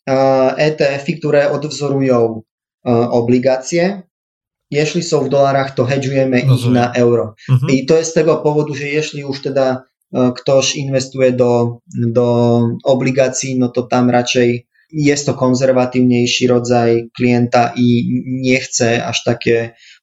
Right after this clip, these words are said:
Speaker 1: e, aż taką wolatylitę.
Speaker 2: Jasne, rozumiem. To jak wygląda, jeżeli chodzi o możliwe wyniki? Jak to wygląda z punktu widzenia klienta? Czego on może oczekiwać? Ile może zarobić? No i ile może stracić też w międzyczasie?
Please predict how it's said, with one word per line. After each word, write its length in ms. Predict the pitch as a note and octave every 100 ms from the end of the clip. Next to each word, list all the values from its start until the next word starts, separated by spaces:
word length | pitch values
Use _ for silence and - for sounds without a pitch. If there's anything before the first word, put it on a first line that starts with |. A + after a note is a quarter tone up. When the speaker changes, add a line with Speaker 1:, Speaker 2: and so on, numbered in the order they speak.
| B2
Speaker 1:
e, 180 | A#2+ A#2+
aż 120 | -
taką 300 | A#2 - A#2
wolatylitę. 880 | A2+ A#2 A2+ A2+ A2+ A2 - G#2+ G2+ -
Speaker 2:
Jasne, 460 | A#2+ B2 B2 A#2+
rozumiem. 420 | A2+ B2 B2 G#2+ G2+ - - - - -
To 460 | D3 D3 D3+ D3 C#3 _ _ _ _
jak 260 | C#3 G3 G3
wygląda, 420 | F3+ D3+ D#3+ D3
jeżeli 360 | C#3+ C3 C#3+ C3+
chodzi 440 | C3+ B2+ C3+ C3 -
o 460 | - A#2+ A#2+ A#2 A#2 _ _ A#2+
możliwe 800 | A#2 B2 A#2+ C#3+ C3+ C3 B2+ -
wyniki? 640 | B2+ A2 B2 B2 B2+ B2+ G#2+
Jak 200 | C3+ C#3
to 100 | C#3
wygląda 480 | C3 C3+ C3 C3 B2+
z 80 |
punktu 380 | - - C3 C3
widzenia 300 | B2 C3 C3
klienta? 520 | B2+ B2 B2 A#2 G#2
Czego 260 | - D#3+ D#3+
on 80 | C#3+
może 220 | C#3+ C3+
oczekiwać? 680 | C3 C3+ C3 B2+ - G2 -
Ile 160 | C#3
może 300 | D3 C#3 C3+
zarobić? 720 | B2 B2 B2 B2+ A#2 A#2 B2 -
No 120 | C3+
i 120 | C3+
ile 140 | D3 C#3
może 240 | C#3+ C#3
stracić 480 | C3+ D3+ D3+ C#3 B2+
też 220 | B2+ A#2+
w 40 | A#2+
międzyczasie? 800 | A2+ A#2+ B2+ A2+ - G#2+ B2